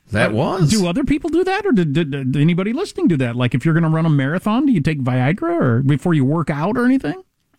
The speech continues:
Speaker 1: No, I certainly don't mind you making jokes as well, if you'd like to make some sort of, you know, d-, d-, d-, untoward toilet humor.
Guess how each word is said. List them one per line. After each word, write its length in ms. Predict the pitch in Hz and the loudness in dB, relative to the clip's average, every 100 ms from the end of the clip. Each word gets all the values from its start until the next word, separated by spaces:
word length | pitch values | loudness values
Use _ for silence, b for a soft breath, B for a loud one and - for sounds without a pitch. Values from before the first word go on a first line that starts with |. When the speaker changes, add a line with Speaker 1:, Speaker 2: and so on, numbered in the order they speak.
| _ - | _ -4
Speaker 1:
No, 100 | 226 | -2
I 80 | |
certainly 380 | 220 - 302 277 | 0 0 0 0
don't 220 | 180 170 | 2 0
mind 260 | 151 160 147 | -2 -2 -2
you 80 | 139 | 0
making 480 | 135 135 131 110 85 | 0 0 0 0 -2
jokes 580 | 78 110 151 123 - - | 0 0 0 -4 -4 -2
as 300 | 101 98 80 | 0 0 -2
well, 760 | 85 85 107 165 147 165 214 - _ _ _ _ - | -2 0 2 2 0 -2 -4 -8 _ _ _ _ -2
if 160 | 113 | 0
you'd 140 | 127 135 | 2 0
like 240 | 92 104 | 0 -2
to 120 | - 95 | 0 0
make 240 | 92 90 | 0 0
some 240 | - 90 | -2 0
sort 260 | 90 117 95 | 0 2 0
of, 120 | 85 | 0
you 120 | 110 | -2
know, 360 | 90 82 110 110 | -2 -2 -2 -4
d-, 160 | 80 - | -6 -12
d-, 200 | - 71 | -10 -10
d-, 280 | - 69 - | -6 -6 -2
untoward 920 | 104 113 - - 101 98 120 151 101 B B - 117 | 2 2 0 -2 0 2 0 0 -2 B B -10 -6
toilet 480 | - 104 110 104 - | -2 0 0 -2 0
humor. 500 | 92 117 117 - | 0 2 0 0